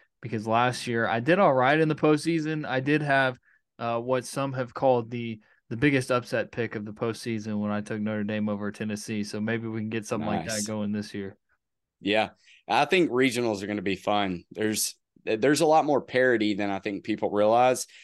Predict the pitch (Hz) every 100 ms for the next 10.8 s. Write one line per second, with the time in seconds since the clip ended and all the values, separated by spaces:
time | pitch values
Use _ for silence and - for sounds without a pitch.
0 | - - - 123 - 123 120 107 113 110
1 | 113 107 107 101 104 101 98 - 104 101
2 | - 101 - 104 - 104 101 101 95 _
3 | - _ 104 104 104 107 101 92 - 101
4 | 95 95 95 90 - 98 101 69 95 95
5 | 104 90 98 101 95 87 - 92 90 104
6 | 95 87 98 92 98 95 92 82 - 90
7 | 87 90 90 85 87 87 _ _ _ _
8 | _ _ _ _ - 127 131 - - 139
9 | 147 151 151 151 139 135 143 143 135 143
10 | 135 127 131 135 139 131 127 123